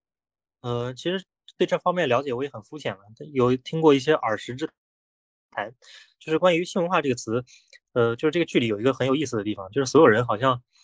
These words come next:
一出场的时候就，就非常明白自己在历史中的位置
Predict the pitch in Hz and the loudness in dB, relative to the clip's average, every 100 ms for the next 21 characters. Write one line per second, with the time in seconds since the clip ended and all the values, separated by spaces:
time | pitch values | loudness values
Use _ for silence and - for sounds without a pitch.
0 | _ _ - 180 - 196 139 101 104 117 | _ _ -8 -6 0 4 4 4 0 0
1 | 117 120 110 - _ _ _ _ 120 135 | 0 0 -2 -6 _ _ _ _ -8 -2
2 | 139 127 110 131 127 127 120 107 117 135 | 0 2 2 2 2 0 -6 -2 -2 -2
3 | 131 110 107 120 127 123 95 | -8 -10 -6 -4 -2 -2 -4